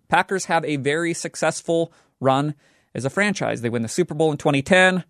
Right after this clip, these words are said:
They have significantly more playoff appearances than not. They have three additional appearances in the N F C title game besides that Super Bowl run. The majority of the football watching public pretty much agreed during this stretch that, yeah,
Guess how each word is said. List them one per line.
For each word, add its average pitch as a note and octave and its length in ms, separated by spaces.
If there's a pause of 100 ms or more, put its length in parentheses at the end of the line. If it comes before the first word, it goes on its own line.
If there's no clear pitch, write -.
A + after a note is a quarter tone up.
(400)
They B2 80
have B2+ 220
significantly D3 560
more C3+ 200
playoff D#3 360
appearances D3 540
than A2+ 180
not. E3 380 (920)
They B2+ 40
have A#2 140
three F3+ 300
additional E3 440
appearances D#3 480
in C3 60
the B2+ 100
N C#3 120
F C#3 80
C - 160
title D#3 260
game D3+ 380 (100)
besides C#3+ 480
that D#3 220
Super D#3 240
Bowl D#3 180
run. D#3 360 (840)
The B2 80
majority E3 540
of D3 140
the C#3 60
football D#3+ 440
watching C#3+ 360
public E3 560 (460)
pretty G3+ 220
much G3+ 180
agreed D#3+ 480
during D3+ 300
this C#3+ 140
stretch - 440
that, C#3 240 (580)
yeah, G#3+ 300